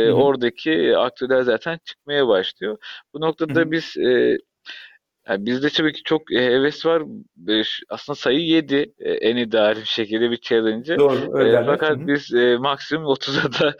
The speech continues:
Speaker 2: <laughs> yaptığımız oluyor. <laughs> Otuz kişilik,
Speaker 1: <laughs>
Speaker 2: e, yaptığımız çalışmalarda oluyor. Hatta, e, yani orada da şey, şeyini kullanıyoruz gene. İşte, e, beşer masa yapıyoruz. Her bir masada farklı farklı, her masada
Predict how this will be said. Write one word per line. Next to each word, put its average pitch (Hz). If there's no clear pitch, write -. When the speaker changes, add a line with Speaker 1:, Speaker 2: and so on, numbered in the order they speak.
Speaker 2:
<laughs> -
yaptığımız 131
oluyor. 131
<laughs> -
Otuz 139
kişilik, 147
Speaker 1:
<laughs> -
Speaker 2:
e, 110
yaptığımız 120
çalışmalarda 127
oluyor. 117
Hatta, 107
e, 76
yani 98
orada 131
da 139
şey, 135
şeyini 123
kullanıyoruz 95
gene. 139
İşte, 139
e, 110
beşer 131
masa 101
yapıyoruz. 95
Her 117
bir 104
masada 104
farklı -
farklı, 104
her 120
masada 113